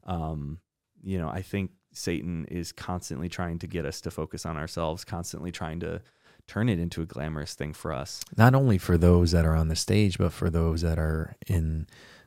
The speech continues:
Speaker 2: the congregation.
Speaker 1: Yes.
Speaker 2: And which is why the worship wars,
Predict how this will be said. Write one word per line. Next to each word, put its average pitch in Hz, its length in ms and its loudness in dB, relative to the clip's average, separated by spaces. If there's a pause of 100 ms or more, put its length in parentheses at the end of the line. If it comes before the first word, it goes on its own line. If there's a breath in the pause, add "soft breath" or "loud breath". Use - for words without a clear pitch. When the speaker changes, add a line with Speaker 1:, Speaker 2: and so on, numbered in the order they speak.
(100)
Speaker 2:
the - 80 -2
congregation. 82 880 4
Speaker 1:
Yes. 85 460 -8 (100)
Speaker 2:
And 80 480 4
which 90 280 2
is 82 120 0
why 80 200 4
the 80 80 2
worship 80 440 0
wars, 80 680 0